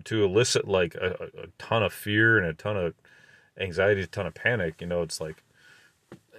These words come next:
maybe not the best thing. You know, <laughs> if there's a cougar in town or a panther in town, well, we know what those things are capable of 'cause we've <laughs> seen them attack people. We've seen them attack other animals, and we know that they're,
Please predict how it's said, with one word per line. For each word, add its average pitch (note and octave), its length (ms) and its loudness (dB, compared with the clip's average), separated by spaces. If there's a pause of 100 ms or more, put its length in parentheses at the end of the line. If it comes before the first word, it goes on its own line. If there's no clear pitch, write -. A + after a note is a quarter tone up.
(800)
maybe G2 320 2
not F#2+ 260 -2
the E2 80 -14
best F2+ 300 -4
thing. D2+ 160 -10 (300)
You G#2 100 -4
know, F#2 300 0 (280)
<laughs> G#2+ 280 -16
if G#2 140 0
there's G#2 200 6
a F2 60 2
cougar C3 480 4
in G2 140 4
town G#2 380 4
or F2 140 2
a D#2 60 -8
panther B2+ 540 0
in F2 100 -4
town, F#2+ 380 -4 (320)
well, A#2 260 6
we A2 180 -2
know A#2+ 140 6
what A#2 160 2
those A#2 220 4
things F2+ 200 -2
are F2 80 0
capable E2 540 -2
of A2 180 2
'cause F#2 340 -4
we've G#2 120 -4
<laughs> - 0 -
seen - 440 6
them C3 200 0
attack A#2 400 -4 (100)
people. - 380 -8 (540)
We've A2 200 -2
seen G#2+ 220 2
them G#2 140 2
attack G2 360 2
other F2+ 280 2
animals, F2 420 0
and F2+ 100 -4
we F2+ 100 -2
know G2 220 4
that F2 160 -2
they're, F#2 240 2